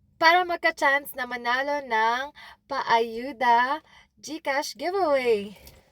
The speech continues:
So, sa mga hindi po naniniwala, namigay na po ako ng one cellphone Samsung A fifty-five.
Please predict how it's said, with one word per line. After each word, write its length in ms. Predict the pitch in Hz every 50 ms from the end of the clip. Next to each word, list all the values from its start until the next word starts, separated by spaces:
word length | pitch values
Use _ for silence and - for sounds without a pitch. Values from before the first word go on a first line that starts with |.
| _ _
So, 480 | _ - - 240 233 233 233 233 233 - - - - _ -
sa 80 | 302
mga 320 | 277 302 302 330 339 349 339
hindi 160 | 320 294 330
po 160 | - - 339
naniniwala, 1200 | 330 330 311 320 320 320 330 330 320 320 330 359 403 349 330 311 294 294 294 294 302 294 - - - _ _ _ _ _ _ _ _ _ - - - - - - - - - - - - - - - - -
namigay 480 | - 277 285 311 330 240 311 330 339 339
na 80 | 349
po 160 | 349 - - 320
ako 560 | 311 302 320 311 - 285 285 285 294 302 302
ng 360 | 285 269 247 240 240 247 254 269 277 _ - - - - _ _ _
one 560 | - 254 277 285 302 311 330 339 349 359 370 - - _ _ _ _ _ _ _ - - - -
cellphone 800 | 285 285 311 330 339 349 - - 285 277 277 277 285 294 294 285
Samsung 800 | - - 285 277 285 294 311 302 - - 294 277 285 285 285 277 - _ _
A 240 | - 277 330 349 349
fifty-five. 1040 | - 339 320 330 330 _ - 302 294 - - 262 247 233 214 208 202 196 185 180